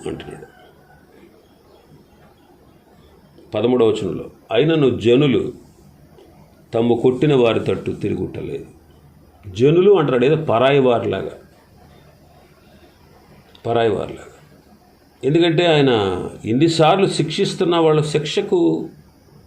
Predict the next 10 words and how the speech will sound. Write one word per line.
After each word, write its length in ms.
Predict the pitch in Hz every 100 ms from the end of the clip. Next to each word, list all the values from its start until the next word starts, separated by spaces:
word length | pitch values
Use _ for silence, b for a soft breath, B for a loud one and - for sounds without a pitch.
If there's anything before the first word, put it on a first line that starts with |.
| _ _ -
లోబడట్లేదు. 1080 | 104 110 120 131 139 139 143 147 175 - - - -
శిక్షించినప్పుడు 1080 | 143 - 170 156 147 123 135 117 104 104 - - _ _ _ -
వాళ్ళు 280 | 107 113 110
దేవుని 340 | 98 120 123 110
తట్టు 480 | 98 - - - - - - _ _ _ _ - -
తిరగట్లేదు. 800 | 123 147 165 - - - _ -
ఒకప్పుడు 420 | 104 101 101 165
వాళ్ళు 500 | 160 127 120 - - - _ _ _ _ -
దేవుని 460 | 92 120 160 185 160
ప్రజలు, 440 | 131 120 156 -